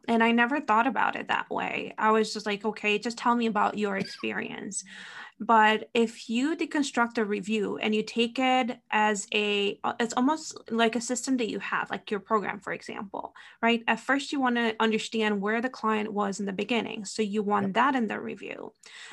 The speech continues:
Speaker 1: Then you wanna, uh, them to talk about the, the, their, the process. And then you wanna have them tell you what the outcome was.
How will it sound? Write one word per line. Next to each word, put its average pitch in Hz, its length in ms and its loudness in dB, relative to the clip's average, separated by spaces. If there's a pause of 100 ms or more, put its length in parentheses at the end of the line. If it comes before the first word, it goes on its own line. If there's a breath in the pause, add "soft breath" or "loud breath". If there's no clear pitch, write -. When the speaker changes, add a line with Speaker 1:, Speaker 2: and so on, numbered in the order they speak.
Speaker 1:
Then 254 360 6
you 247 180 4
wanna, 220 640 4 (120)
uh, 214 240 2
them 220 220 4
to 220 120 -4
talk 208 320 0
about 202 400 0
the, 202 720 0
the, - 240 -4 (240)
their, 202 340 0
the - 140 -2
process. - 840 0 (420 loud breath)
And 220 200 6
then 220 140 6
you 214 140 4
wanna 202 400 2 (320)
have 220 300 0
them 202 260 0
tell 202 200 0
you 196 200 -4
what 190 300 -2
the 196 120 -6
outcome 196 460 -4
was. - 420 -6